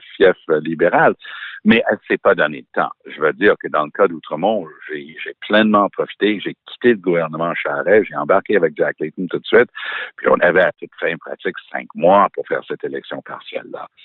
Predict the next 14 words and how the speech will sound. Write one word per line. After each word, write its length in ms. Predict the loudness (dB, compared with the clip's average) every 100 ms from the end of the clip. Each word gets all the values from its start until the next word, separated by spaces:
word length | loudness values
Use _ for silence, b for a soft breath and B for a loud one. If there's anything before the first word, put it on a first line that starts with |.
| b
Et 240 | 0 2 2
on, 160 | 0 0
on, 160 | -2 -6 -6
on 80 |
a 80 | -10
travaillé 360 | -6 -2 -2 -2
d'arrache-pied. 440 | -2 -4 0 2
Là, 200 | 4 4
elle, 260 | 4 0 -6 -4
elle 140 | -4
a 60 | -4
pas 140 | -6
cinq 260 | -10 -16 -14
semaines. 380 | -4 -2 -2